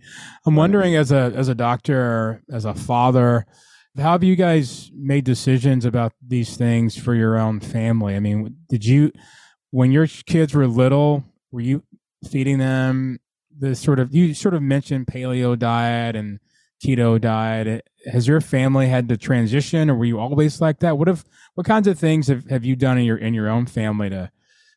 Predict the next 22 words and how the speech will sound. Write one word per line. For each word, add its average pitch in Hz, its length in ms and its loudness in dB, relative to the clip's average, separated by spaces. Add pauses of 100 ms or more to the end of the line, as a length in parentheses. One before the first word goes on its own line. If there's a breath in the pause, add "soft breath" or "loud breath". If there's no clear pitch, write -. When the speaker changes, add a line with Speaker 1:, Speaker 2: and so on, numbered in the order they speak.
Speaker 1:
to 127 100 0
make 113 180 0
adjustments 107 540 -2
in 107 80 -4
the 101 80 -2
diet? 110 320 -2
You, 139 180 4
you 147 180 4
mentioned 156 320 0
earlier, 143 440 2
right, 110 240 -4
that 123 80 -12
you, 120 200 0
you 135 300 2
were 139 360 2
obese 123 420 -6
yourself. 120 640 -4
And 107 100 -10
so 120 160 -4
I'm, 117 80 -2
I'm 120 180 -4
assuming 127 600 0